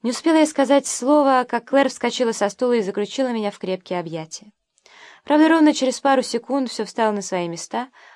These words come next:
она прильнула к моему уху, возбуждённо зашептала: «Ты очень кстати, даже представить себе не можешь. Ничего не говори, только поддакивай», потом добавила громко:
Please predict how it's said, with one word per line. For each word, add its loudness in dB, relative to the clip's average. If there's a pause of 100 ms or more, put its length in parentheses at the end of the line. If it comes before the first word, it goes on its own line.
(100)
она 0
прильнула 0
к -8
моему -2
уху, -8
возбуждённо -6
зашептала: -12 (680)
«Ты -2
очень -4
кстати, -4
даже -4
представить -6
себе -10
не -6
можешь. -12 (460)
Ничего -2
не 0
говори, 2
только -4
поддакивай», -6 (280)
потом -6
добавила -2
громко: -10